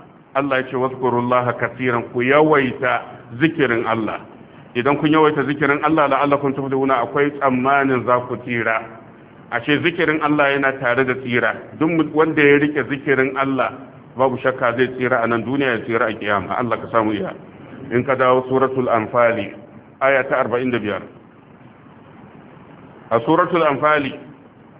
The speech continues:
Allah ya ce, "يا أيها الذين آمنوا إذا لقيتم فئة." Ya ku waɗanda suka yi imani, idan kun haɗu da wata jama'an kafirai a yaƙi, "فاثبتوا"،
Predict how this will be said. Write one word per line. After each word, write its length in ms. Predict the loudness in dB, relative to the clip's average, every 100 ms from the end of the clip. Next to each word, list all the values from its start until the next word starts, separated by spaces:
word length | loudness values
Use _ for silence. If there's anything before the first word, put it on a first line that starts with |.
| -20 -20 -12 -2
Allah 340 | 0 4 2
ya 60 | 2 -2
ce, 220 | -8 -8 -12 -20 -12
"يا 240 | -2 0 2
أيها 200 | 2 2
الذين 360 | 2 0 2 2
آمنوا 380 | 2 2 0
إذا 240 | 0 2 2
لقيتم 520 | 2 0 -2 0 -4
فئة." 600 | -2 -2 -2 -2 -2 -4 -10 -20 -20 -20 -20 -20 -20 -8
Ya 220 | 0 2 2
ku 60 | 0
waɗanda 280 | -2 -2 -4
suka 140 | -4 -4
yi 180 | -2 0
imani, 300 | 0 0 0
idan 220 | -2 -2
kun 160 | 0 -2
haɗu 200 | -2 0
da 100 | 2
wata 220 | 2 2 2
jama'an 460 | 2 2 2 -2
kafirai 580 | 0 -2 0 0 0 0
a 80 | 2
yaƙi, 500 | 2 2 0 -4 -6 -6 -16 -20 -20 -20 -2
"فاثبتوا"، 1040 | 0 0 -2 -2 -2 -2 0 0 0 -2